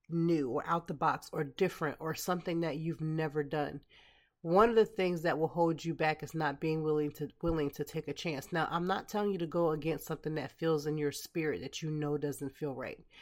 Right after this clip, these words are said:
So we're not talking about that. If something in your spirit is telling you that something doesn't feel right or a person is not the right,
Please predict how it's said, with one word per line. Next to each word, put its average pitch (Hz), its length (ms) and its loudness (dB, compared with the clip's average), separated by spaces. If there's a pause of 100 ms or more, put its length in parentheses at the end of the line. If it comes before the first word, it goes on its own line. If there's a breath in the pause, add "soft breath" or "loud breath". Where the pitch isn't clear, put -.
(320 loud breath)
So 165 260 4
we're 165 160 6
not 196 200 6
talking 180 280 0
about 143 260 -4
that. 151 180 0
If - 120 -8
something 240 340 0
in 175 100 2
your 165 140 2
spirit 185 560 -2
is 226 80 0
telling 175 320 -2
you 175 200 0
that 156 200 -2
something 170 420 -2
doesn't 151 360 -2
feel 175 260 0
right 175 260 0
or 160 200 -4
a 160 40 -10
person 175 460 0
is 156 220 -2
not 160 180 -2
the 160 80 -4
right, 151 240 -2